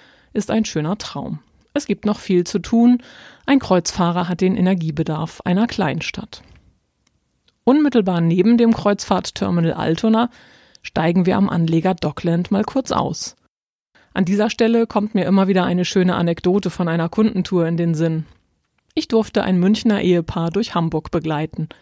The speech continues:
Die Stadtrundfahrt fand mit privatem Chauffeur in deren mitgebrachten Maserati statt. Nur falls ihr jetzt auch denkt, „Hey, das können wir doch auch mal so machen“, ein Maserati ist übrigens nicht das optimale Fahrzeug für eine Stadtrundfahrt.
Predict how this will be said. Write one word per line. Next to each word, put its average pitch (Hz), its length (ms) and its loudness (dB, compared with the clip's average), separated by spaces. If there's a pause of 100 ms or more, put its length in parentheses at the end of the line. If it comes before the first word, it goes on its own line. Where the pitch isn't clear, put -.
(540)
Die 269 60 2
Stadtrundfahrt 196 760 0
fand 170 360 -2
mit 175 200 -2
privatem 233 480 2
Chauffeur 196 600 0
in 208 160 2
deren 175 320 2
mitgebrachten 165 760 -2
Maserati 175 640 -2
statt. - 400 -12 (640)
Nur 214 140 4
falls 190 240 0
ihr 185 80 4
jetzt 165 180 0
auch 208 200 0
denkt, 175 360 -4
„Hey, 269 240 -2
das 185 200 -2
können 214 140 2
wir 196 60 2
doch 180 120 -2
auch - 180 2
mal 202 100 4
so 170 120 0
machen“, 170 340 0 (640)
ein 254 180 4
Maserati 190 680 0
ist - 280 -4
übrigens 202 600 0
nicht 175 560 0
das 165 180 -6
optimale 160 560 -2
Fahrzeug 160 420 -4
für - 120 -10
eine 160 100 -2
Stadtrundfahrt. - 840 -6